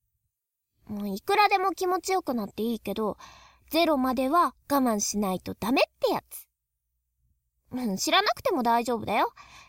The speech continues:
二回やってあげるから、初めは私と練習しよう。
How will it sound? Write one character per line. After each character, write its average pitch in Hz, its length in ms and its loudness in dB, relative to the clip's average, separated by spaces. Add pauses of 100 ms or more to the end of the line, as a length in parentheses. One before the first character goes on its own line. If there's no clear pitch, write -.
二 320 120 -8
回 359 240 4
や 349 80 4
っ 339 40 0
て - 140 0
あ 302 80 2
げ 294 140 0
る 269 80 0
か 196 140 -2
ら、 226 200 2 (400)
初 349 280 -2
め 359 160 2
は 403 220 2 (120)
私 269 320 0
と 254 140 -8
練 254 180 -2
習 247 200 -4
し - 140 -4
よ 403 80 2
う。 698 80 0